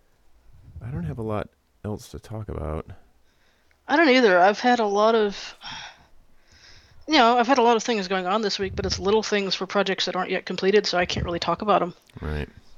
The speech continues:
Speaker 2: You know, 'cause they're, they're for other clients, not things that we've worked on together, and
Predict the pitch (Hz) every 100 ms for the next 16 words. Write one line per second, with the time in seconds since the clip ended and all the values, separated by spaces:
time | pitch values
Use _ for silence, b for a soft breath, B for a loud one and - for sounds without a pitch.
0 | - - - 180 185 175 190 175 175 180
1 | 185 - 196 190 190 196 185 185 - 185
2 | 165 196 180 175 175 175 185 - 175 165
3 | 180 226 196 180